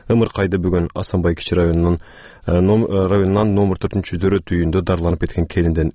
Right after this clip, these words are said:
үйүнөн табышкан. Бүгүн Иракта шиилердин Ашура диний майрамындагы жардыруулардан отуз тогуз адам набыт болду. Өлкөнүн чыгышындагы Аль-Садрия шаарында жанкечти өзүн жардырып, андан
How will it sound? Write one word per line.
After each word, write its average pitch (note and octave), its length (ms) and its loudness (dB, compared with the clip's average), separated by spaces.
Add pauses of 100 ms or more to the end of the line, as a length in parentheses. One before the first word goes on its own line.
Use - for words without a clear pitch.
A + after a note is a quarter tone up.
үйүнөн D#2 260 0
табышкан. D2 460 -6 (1000)
Бүгүн F#2+ 320 4
Иракта G#2 340 0
шиилердин G2 540 0
Ашура F#2+ 400 0
диний F#2 260 2
майрамындагы F2 840 0
жардыруулардан F2 680 0
отуз - 240 -4
тогуз E2 220 0
адам E2 180 0
набыт D#2 240 -2
болду. D#2 300 -2
Өлкөнүн E2 260 0
чыгышындагы F#2 720 0
Аль-Садрия F2 800 0
шаарында E2+ 680 0
жанкечти F2 480 -2
өзүн E2+ 240 0
жардырып, F2 400 -2
андан D#2+ 240 0